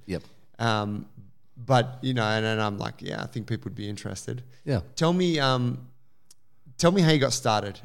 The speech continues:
Speaker 2: as a D J.
Speaker 1: Sure. I guess, I mean, going back to what you just said there about what I f-, I don't think people will find it interesting because it, it is my life, I guess. Um, and I've lived it to the, <laughs> to the max, and I've enjoyed every moment of it, you know. And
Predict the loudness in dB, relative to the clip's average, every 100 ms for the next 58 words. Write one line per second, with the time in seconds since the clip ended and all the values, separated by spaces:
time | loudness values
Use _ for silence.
0 | -6 -4 -2 -2 -2 -6 -8 -14 -20 -20
1 | -4 2 2 2 -16 -14 -12 -8 2 4
2 | 4 2 8 10 10 6 2 0 0 0
3 | 2 2 2 2 6 6 6 4 4 4
4 | 2 2 2 0 -2 -2 2 2 2 0
5 | 0 0 -4 -2 -4 -2 -4 -4 -4 -4
6 | -4 -4 2 4 6 2 0 -18 -4 4
7 | 8 8 8 6 4 0 -4 -10 -18 -18
8 | -10 -4 -2 -2 -6 -10 -20 -20 -16 0
9 | 4 4 4 2 2 0 -2 -4 -6 -2
10 | 2 4 4 2 -4 -16 -10 -2 0 2
11 | 2 2 2 2 2 -4 -2 -4 -2 -2
12 | -2 -6 -10 0 2 4 2 0 0 2
13 | 2 2 2 2 2 2 0 0 0 2
14 | 0 -2 -6 -8 -6 -6 -6 -4 -4 -4